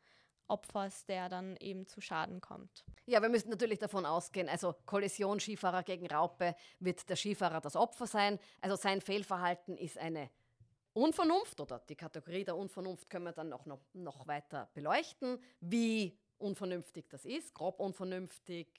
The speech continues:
Speaker 2: geradezu unverständlich. Und wir haben den Pistenraupenfahrer als unseren Täter.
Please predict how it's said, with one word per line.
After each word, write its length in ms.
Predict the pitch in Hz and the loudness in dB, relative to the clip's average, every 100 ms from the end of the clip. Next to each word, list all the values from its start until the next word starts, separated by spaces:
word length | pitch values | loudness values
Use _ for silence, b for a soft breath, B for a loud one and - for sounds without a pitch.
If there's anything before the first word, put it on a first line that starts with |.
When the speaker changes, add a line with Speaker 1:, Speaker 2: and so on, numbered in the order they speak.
| - _ _ _ | -20 _ _ _
Speaker 2:
geradezu 420 | 160 147 139 - | -10 -6 -6 -6
unverständlich. 500 | 196 262 233 214 190 - B B | -8 -6 -4 -4 -4 -8 B B
Und 180 | - 226 | -4 0
wir 120 | 233 | 2
haben 100 | 208 | 2
den 140 | 196 185 | 0 -4
Pistenraupenfahrer 1000 | 233 - 226 202 202 208 - 202 196 151 | -4 -6 0 2 2 0 0 0 2 0
als 140 | 185 | 0
unseren 260 | 208 214 208 | -2 -2 4
Täter. 400 | 240 - 135 | 4 4 -2